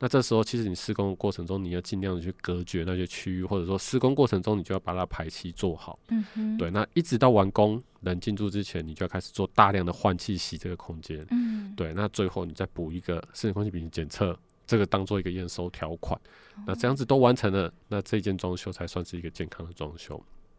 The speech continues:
Speaker 1: 那所以我们会帮他制定类似这样子的一个政策，说，“哎，你之后这个场域里面如果做这种小型装修的时候，麻烦照这个规矩走。”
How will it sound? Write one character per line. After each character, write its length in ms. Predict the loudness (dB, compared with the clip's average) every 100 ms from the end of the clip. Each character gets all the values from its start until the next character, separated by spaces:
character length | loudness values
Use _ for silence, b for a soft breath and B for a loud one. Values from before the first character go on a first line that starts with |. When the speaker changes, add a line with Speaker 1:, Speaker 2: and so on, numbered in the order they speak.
| _ _ _ _ B B B
Speaker 1:
那 80 | 2
所 140 | 8 8
以 20 |
我 60 |
们 80 | 8
会 100 | 2
帮 140 | 2 2
他 80 |
制 160 | 2 0
定 240 | 0 2
类 140 | 4 2
似 200 | -2 -4
这 140 | -2
样 100 | -2
子 120 | -2
的 100 | -4
一 20 | -4
个 80 |
政 220 | -4 -6 -6
策， 180 | -10
说 140 | -8 -2
，“哎， 140 | -2 0
你 180 | 0 0
之 200 | 0 2
后 160 | 2
这 160 | 2 0
个 80 | 0
场 240 | -2 -4
域 200 | 0 0
里 20 |
面 140 | 0 0
如 80 | 0
果 160 | -2
做 160 | -2 -2
这 80 | -2
种 100 | -4
小 160 | -6
型 140 | -10 -8
装 180 | -8 -6
修 100 | -6
的 40 |
时 80 | -4
候， 140 | -6 B B B B
麻 160 | -2 0
烦 180 | 0 0
照 140 | 0
这 100 | 0
个 80 | -4
规 200 | -4 -6
矩 200 | -8 -14
走。” 220 | -12 -12